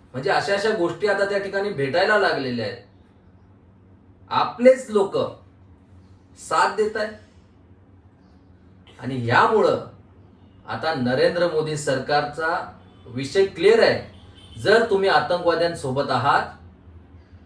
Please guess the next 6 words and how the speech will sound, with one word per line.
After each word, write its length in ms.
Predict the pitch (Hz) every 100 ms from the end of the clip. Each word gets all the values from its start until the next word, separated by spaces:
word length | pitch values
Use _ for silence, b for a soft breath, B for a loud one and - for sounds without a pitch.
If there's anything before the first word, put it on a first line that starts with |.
| - - - - - - - - -
तर 100 | 170
तुम्हाला 340 | 160 151 160 160
समजावं 560 | - 139 143 180 196
लागेल, 400 | 190 190 226 233
झेलावं 480 | - 143 165 208 202
लागेल 360 | 180 175 226